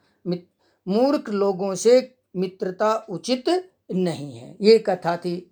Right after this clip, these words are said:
छठा। अब है विलोम पदानि योज्यत, इनको विलोम पद दिए हुए हैं, उनको हमने मेल करना है। अध, अध, अध का क्या होगा?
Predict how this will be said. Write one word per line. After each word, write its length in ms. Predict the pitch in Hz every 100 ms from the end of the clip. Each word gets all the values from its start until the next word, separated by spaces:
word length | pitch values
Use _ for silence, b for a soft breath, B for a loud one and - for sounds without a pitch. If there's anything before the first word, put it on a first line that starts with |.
| _
छठा। 460 | - 160 143 175 - b b b 202
अब 180 | 185
है 320 | 170 170 175 _ _ _ _ _ _ _ 190
विलोम 440 | 233 269 302 320
पदानि 480 | 254 196 185 180 196
योज्यत, 480 | 175 185 180 190 - - _ _ _ _ -
इनको 300 | 208 214 247
विलोम 380 | 202 226 269 277
पद 220 | 262 214
दिए 280 | 190 196 220
हुए 180 | 208 214
हैं, 360 | 208 214 - _ 196
उनको 320 | 190 190 190
हमने 420 | 175 180 185 - _ -
मेल 320 | 156 180 220 240
करना 380 | 208 202 208
है। 320 | 196 196 202 - _ _ _ -
अध, 520 | 190 185 208 226 170 - _ _ _ _ _ _ _ _ 185
अध, 520 | 180 175 220 277 330 _ _ _ _ _ _ -
अध 300 | 196 190 233
का 140 | 254
क्या 180 | 247 247
होगा? 340 | 240 254 285